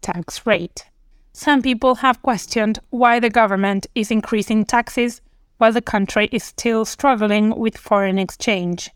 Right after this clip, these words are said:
among others. Meanwhile, the latest statistics from the National Statistical Office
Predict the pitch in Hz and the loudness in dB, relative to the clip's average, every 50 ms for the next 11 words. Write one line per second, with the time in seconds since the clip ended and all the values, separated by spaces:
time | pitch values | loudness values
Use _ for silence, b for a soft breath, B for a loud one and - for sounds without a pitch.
0 | _ - 208 196 185 175 170 175 - - 214 202 196 190 175 165 165 - - - | _ -2 0 0 0 0 -2 -4 -2 0 2 2 2 0 -2 -6 -8 -14 -18 -20
1 | - - _ _ _ _ _ _ _ _ _ _ - 233 262 285 277 254 220 202 | -20 -20 _ _ _ _ _ _ _ _ _ _ 2 4 6 6 6 6 6 6
2 | 196 196 196 190 190 185 196 202 208 214 220 233 196 - 226 220 - - - - | 4 4 2 0 0 2 2 4 4 4 4 2 2 0 0 0 -2 -6 -14 -20
3 | _ - - - - 220 185 185 - 277 285 - - - 240 233 226 - - - | _ -18 -12 -4 -2 -2 -2 0 0 -2 -2 -2 -2 -2 -2 -2 -2 -4 -10 -4
4 | - 262 254 247 240 208 190 196 208 220 214 - - 240 233 233 233 233 247 240 | 0 2 4 4 4 4 4 4 2 2 2 0 2 4 4 4 4 4 2 0
5 | - - - 196 - - 196 - - 214 - - 196 - - - 247 233 - - | -2 -2 -2 -2 0 0 -2 -2 -2 -4 -2 0 0 0 2 2 2 2 2 0
6 | 254 269 - - | -2 -2 -2 -4